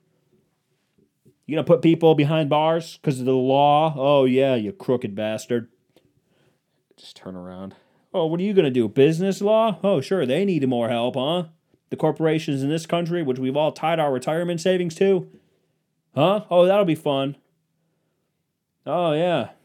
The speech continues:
They need more help. They got us by the balls, man." I was thinking about that 'cause somebody was telling me about a pension plan,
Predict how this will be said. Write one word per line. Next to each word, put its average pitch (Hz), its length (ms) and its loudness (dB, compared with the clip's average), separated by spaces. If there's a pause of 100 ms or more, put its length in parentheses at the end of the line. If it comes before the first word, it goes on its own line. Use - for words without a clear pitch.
(580)
They 151 140 0
need 160 200 2
more 123 160 0
help. 120 300 -2 (580)
They 139 120 -4
got 143 180 -2
us 139 140 0
by 131 200 -2
the 113 100 -4
balls, 107 560 -2
man." 98 540 -10 (1800)
I 190 60 -8
was 220 120 -6
thinking 160 180 -2
about 104 200 -6
that 95 180 -10
'cause 101 100 -14
somebody 131 160 -6
was 110 80 -8
telling 120 140 -6
me 113 40 -4
about 101 180 -8
a - 40 -18
pension 117 340 -8
plan, 131 320 -8